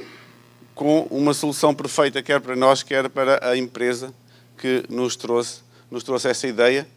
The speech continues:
Áreas de interesse já foram aqui faladas: smart home, sol-, soluções, eh,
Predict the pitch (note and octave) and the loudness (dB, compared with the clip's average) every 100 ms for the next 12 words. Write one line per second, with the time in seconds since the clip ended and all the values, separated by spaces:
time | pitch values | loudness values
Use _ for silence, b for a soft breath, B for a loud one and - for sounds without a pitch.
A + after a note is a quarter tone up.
0 | b b b b - - F#3 G3 F#3 D#3+ | b b b b -6 4 6 6 2 2
1 | F3 F3+ E3+ D3+ B2 - B2 A#2+ D#3 D#3 | 0 2 4 4 2 -8 -8 0 2 2
2 | E3 D#3 C3 C3+ - A#2+ B2+ C#3+ D#3 D3 | 2 0 -2 -6 -2 4 6 6 2 -4
3 | - - _ - - C#3 C#3+ C3+ - C3+ | -8 -16 _ -16 -4 6 6 6 2 0
4 | D3+ F#3+ G3+ - _ - - C#3 A2+ - | 0 0 -6 -14 _ -16 -8 -8 -8 -8
5 | D3 - - D#3 C#3+ A2+ - b b b | -4 -4 0 2 2 -2 -8 b b b
6 | b b - A#2+ B2 B2+ B2 F#2 | b b 2 6 8 8 6 4